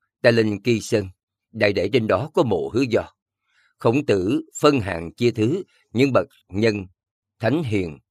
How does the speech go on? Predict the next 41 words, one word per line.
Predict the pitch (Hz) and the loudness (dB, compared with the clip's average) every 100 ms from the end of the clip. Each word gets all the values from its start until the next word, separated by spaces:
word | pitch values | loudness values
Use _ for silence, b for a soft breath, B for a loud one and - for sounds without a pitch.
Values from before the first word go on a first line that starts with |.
| _ _ _ | _ _ _
thời | 117 107 | 0 2
cổ | - 90 90 127 _ _ | 2 0 -2 -6 _ _
như | 107 107 98 92 - | 0 0 0 -4 -2
Ngô | 101 98 | -2 0
Thái | 110 | 0
Bá, | 113 101 156 - _ _ _ _ _ - | -2 -4 -6 -14 _ _ _ _ _ -4
Bá | 104 127 | 0 0
Di, | 113 101 87 _ _ _ _ | 0 -4 -6 _ _ _ _
rất | 110 151 | 0 2
ư | 143 117 107 104 | 4 2 2 0
tường | 107 90 | -2 0
tận. | 90 78 - _ _ _ _ _ _ _ | -4 -6 -12 _ _ _ _ _ _ _
Theo | 123 | 0
những | 104 123 | 2 2
điều | 127 92 82 60 _ _ _ | 0 0 -2 -8 _ _ _
ta | 127 | 0
được | 101 87 | 0 -4
nghe, | 107 107 98 _ _ _ _ _ - | -6 -6 -8 _ _ _ _ _ 0
thì | 107 98 95 92 - | 0 2 -2 -6 0
Hứa | 147 175 | 0 2
Do, | 117 117 - _ _ _ - | 0 -2 -8 _ _ _ -4
Dù | 104 80 | -2 0
Quan | 107 107 92 _ _ _ _ | -2 -2 -6 _ _ _ _
là | 110 | -2
những | 107 156 | 2 2
người | 120 95 92 | 2 2 0
vô | - | -2
cùng | 110 85 | -4 -4
nghĩa | 92 | -4
khí, | 104 120 135 185 _ _ _ _ | -2 -2 -2 -6 _ _ _ _
nhưng | - 117 110 104 - | -4 0 0 -2 -2
ghi | 123 120 | -2 0
chép | 170 185 | -2 -2
về | 120 | -2
họ | 82 87 - _ _ _ | 0 -2 -4 _ _ _
thì | 107 104 95 90 | -2 -2 -2 -6
là | 85 92 | -4 -2
quá | 98 | 0
ư | 170 117 113 | 0 0 -2
ít | 165 | -4
ỏi. | 95 67 55 | -4 -4 -8